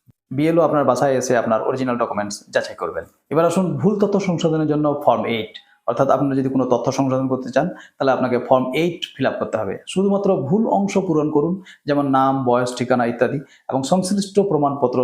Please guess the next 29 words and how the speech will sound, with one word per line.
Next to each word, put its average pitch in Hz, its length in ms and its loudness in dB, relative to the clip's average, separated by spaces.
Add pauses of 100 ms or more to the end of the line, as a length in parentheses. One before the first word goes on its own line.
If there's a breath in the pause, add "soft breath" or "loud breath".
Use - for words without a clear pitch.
(100)
সংযুক্ত 107 300 -4 (100)
করুন। - 160 -6 (260)
আর - 120 -4
এই 107 120 -4
ফর্মটি 131 260 0
আপনাকে 104 280 -2 (300)
বিএলওর 139 280 0
কাছে 95 160 -6 (140)
জমা 104 220 -2
করতে - 180 -8
হবে। 95 180 -6 (460 soft breath)
নেক্সট, 190 300 0
আপনি 170 140 0
যদি 185 140 0 (100)
ঠিকানা 208 360 2
পরিবর্তন 139 420 0
করেন, 101 180 0 (260 loud breath)
তাহলে 135 180 0
আপনাকে 135 200 0 (100)
ফর্ম 139 200 2 (160)
এইট 139 160 -4 (260)
এ - 20 4 (180)
ফিল - 180 0
আপ - 120 -2
করতে - 180 -2
হবে। 101 200 -4 (300 loud breath)
এখানে 156 240 0
আপনার 131 260 0
পুরনো 180 280 0